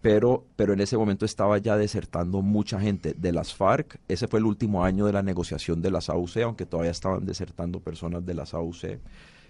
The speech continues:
Y ahí yo me siento, pues, con un grupo de desmovilizados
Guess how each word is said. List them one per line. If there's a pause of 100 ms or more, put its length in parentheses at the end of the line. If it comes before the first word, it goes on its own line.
Y
ahí
yo
me
siento, (200)
pues,
con
un
grupo (560)
de
desmovilizados